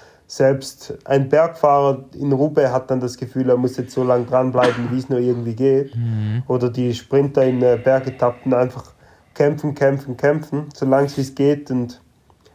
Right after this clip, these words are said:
Speaker 1: ja, das macht's natürlich sicher nicht einfacher. Früher hat man einfach gesagt, okay, ihr macht jetzt einen Etappensieg da aus, fahrt mal und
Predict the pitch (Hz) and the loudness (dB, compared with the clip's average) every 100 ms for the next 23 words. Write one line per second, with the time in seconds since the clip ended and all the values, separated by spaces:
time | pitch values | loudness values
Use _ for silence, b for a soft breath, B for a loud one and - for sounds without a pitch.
0 | b b b - 131 131 - 135 - 139 | b b b -2 0 0 0 0 0 0
1 | 143 139 151 151 147 135 127 120 127 131 | 2 0 -2 0 0 0 2 2 2 0
2 | 117 120 110 143 147 139 123 120 117 - | 0 -2 -4 2 4 4 2 0 -2 -2
3 | 127 123 127 - 147 147 147 b b b | -2 -2 -6 0 2 2 0 b b b
4 | b b 139 147 139 - 131 - 131 127 | b b 2 2 2 0 -4 0 -2 2
5 | 170 175 170 175 165 143 139 147 147 - | 0 0 -4 -4 0 2 4 2 0 2
6 | 143 139 143 139 131 117 110 - | 2 2 2 2 2 0 -6 -14